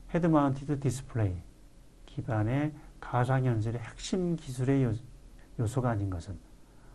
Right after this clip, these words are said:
어, 답은, 어, 이미지 트래킹입니다. 일반적인 쓰리디 기반의,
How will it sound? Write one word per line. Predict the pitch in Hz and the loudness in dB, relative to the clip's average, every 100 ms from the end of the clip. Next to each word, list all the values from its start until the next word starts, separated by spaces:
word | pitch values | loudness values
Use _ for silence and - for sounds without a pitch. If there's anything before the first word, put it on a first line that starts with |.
| - - - - - - - - - - - - - - - - - - | -20 -20 -20 -20 -18 -18 -20 -20 -20 -20 -20 -20 -20 -20 -20 -20 -20 -14
어, | 113 95 92 92 101 | -8 -6 -6 -6 -6
답은, | - 135 151 147 - 135 | 2 4 4 2 0 0
어, | 110 107 143 | 2 2 2
이미지 | 131 139 143 | 2 2 2
트래킹입니다. | 139 - 190 185 147 113 92 90 82 - - - - 123 | -2 -2 -2 2 2 2 0 -2 -6 -10 -18 -20 -10 -2
일반적인 | 117 131 127 127 143 151 | 4 4 4 4 6 4
쓰리디 | 151 196 180 160 139 | 4 4 4 4 2
기반의, | 131 123 127 131 143 165 170 | 4 2 2 2 4 4 2